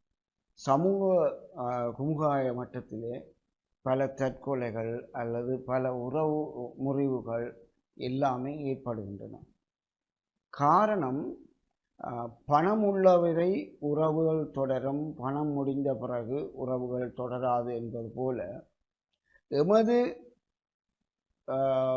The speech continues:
நண்பர்களாகவோ உறவுகளாகவோ என்ன தேவைகளுக்காகவோ பழகுபவர்கள் எங்களிடமிருந்து சில எதிர்பார்ப்புகளை மனதுக்குள்ளே வைத்துக்கொண்டு பழகிட்டு பிறகு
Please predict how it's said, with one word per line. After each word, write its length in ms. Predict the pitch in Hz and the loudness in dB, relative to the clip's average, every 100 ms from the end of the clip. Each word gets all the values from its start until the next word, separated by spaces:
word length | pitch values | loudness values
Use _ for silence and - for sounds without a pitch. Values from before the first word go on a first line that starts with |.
| 131 131 131 127 - - _ _ _ _ _ _ - | 0 0 -2 -4 -6 -14 _ _ _ _ _ _ 0
நண்பர்களாகவோ 960 | 139 190 220 196 190 147 120 120 127 165 - | 4 6 6 6 6 6 4 -2 -2 -4 -2
உறவுகளாகவோ 960 | 143 165 196 208 190 185 139 127 139 180 | 4 8 10 8 4 4 4 2 0 0
என்ன 180 | 165 165 | 0 -2
தேவைகளுக்காகவோ 1040 | 170 180 180 170 156 147 139 120 113 151 165 | 2 2 4 2 0 0 2 2 0 -2 0
பழகுபவர்கள் 840 | 139 156 180 170 143 120 104 101 - _ _ _ _ | 2 4 2 2 2 0 -4 -8 -14 _ _ _ _
எங்களிடமிருந்து 1200 | 147 175 226 226 226 208 185 180 165 170 214 294 | -2 2 8 8 8 6 2 2 2 2 0 -2
சில 640 | - - 156 160 196 - - _ _ - | -8 -6 0 4 4 2 -10 _ _ -6
எதிர்பார்ப்புகளை 1200 | 160 185 247 220 208 190 - 175 170 160 165 - | 2 4 4 4 4 4 0 -2 2 2 2 -2
மனதுக்குள்ளே 720 | 214 147 151 156 - 156 147 | -2 -2 0 -2 -4 -2 0
வைத்துக்கொண்டு 580 | 131 120 135 - 127 123 | 0 -2 -6 -8 -6 -6
பழகிட்டு 880 | 127 120 120 131 127 127 117 101 156 _ _ _ _ | -4 -2 0 -2 -4 -8 -12 -10 -12 _ _ _ _
பிறகு 800 | - 156 175 156 170 240 359 - | -2 2 4 4 0 -2 -4 -16